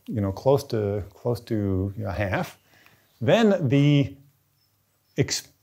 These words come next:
the, then this mean value of the spin inside will be the harmonic extension of the, of the boundary values, as long as we're at that critical point.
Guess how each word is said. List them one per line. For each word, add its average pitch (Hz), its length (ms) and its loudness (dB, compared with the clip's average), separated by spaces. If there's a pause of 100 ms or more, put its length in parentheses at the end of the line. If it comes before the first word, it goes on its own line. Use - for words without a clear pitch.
(440)
the, 117 280 -2
then 151 280 0
this 135 240 0
mean 175 600 4
value 156 320 4
of 127 40 2
the 123 80 4
spin 190 340 2
inside 143 480 2
will 117 120 2
be 113 140 2
the 110 100 0
harmonic 151 500 4
extension 196 560 2
of 139 100 2
the, 131 240 -2
of 120 140 -2
the 131 100 0
boundary 104 320 2
values, - 440 -10 (1800)
as - 60 -14
long 139 180 6
as 123 100 2
we're 139 80 -2
at 135 160 2
that 135 140 2
critical 117 260 0
point. - 300 -14